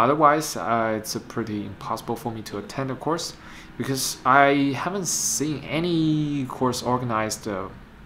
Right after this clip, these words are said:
on the weekend, because all those courses, they have volunteer teachers, and somehow they, they all have vacation. Uh, they, they have their days off,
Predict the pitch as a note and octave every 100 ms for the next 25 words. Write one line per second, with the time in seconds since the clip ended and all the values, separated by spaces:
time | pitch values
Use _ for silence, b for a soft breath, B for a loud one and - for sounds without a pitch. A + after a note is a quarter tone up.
0 | - - A2+ A2+ G2 A2+ - B3+ C4 -
1 | - - - - - - - - - -
2 | - - - - C3 - D3 D#3 F#3+ F#3+
3 | D3 C3+ - - B2+ A#2+ A#2 G#2+ A2 -
4 | A2 B2 C#3+ D#3 D3+ D3 - C3+ D#3 D3+
5 | D3+ - A#2 A2 G#2 A2+ - - B B
6 | B B - - - B2 A2 A2+ G#2+ A2+
7 | A2 C3 C3 B2 A#2 A#2+ A#2 A#2 - A#2
8 | G#2+ A2 G2+ - - - - A2 G#2 G2+
9 | A2+ G#2+ G#2 - G#2 A2+ G#2+ G#2+ G2+ A2
10 | G#2+ A2+ G#2+ G#2+ -